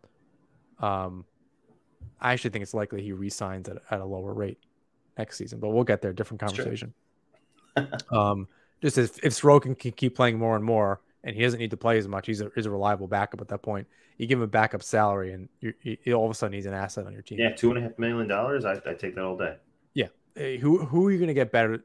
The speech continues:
Speaker 1: Who are you gonna get that's better than that? If he can bounce back this year, I think it's good for the Islanders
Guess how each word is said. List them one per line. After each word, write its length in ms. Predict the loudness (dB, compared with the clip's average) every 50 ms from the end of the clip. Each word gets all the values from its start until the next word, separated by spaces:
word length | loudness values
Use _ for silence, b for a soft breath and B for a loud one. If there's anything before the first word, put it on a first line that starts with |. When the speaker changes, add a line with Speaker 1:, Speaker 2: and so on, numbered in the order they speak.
| -8 -4
Speaker 1:
Who 160 | 0 0 2
are 20 |
you 100 | 2 0 0
gonna 140 | -2 -4 -6
get 260 | -4 -2 -2 -2 -2
that's 160 | -4 -14 _
better 180 | -12 -10 -8 -8
than 100 | -8 -10
that? 120 | -12 -12 -8
If 80 | -6
he 80 | -4 -2
can 140 | -2 0 2
bounce 280 | 2 2 2 2 2
back 300 | 2 4 4 4 2 0 -4
this 180 | -8 -6 -6
year, 300 | -4 -2 -2 -2 -2 -4 -6 _ _ _ _ _ _ _ _ _ _ _ _ _ -2
I 60 | 0
think 160 | 0 0 0
it's 240 | -2 -2 -4 -8 -12 -12 -4 2
good 160 | 2 4 4 6
for 60 | 4
the 100 | 4 4
Islanders 340 | 4 2 0 -2 -4 -4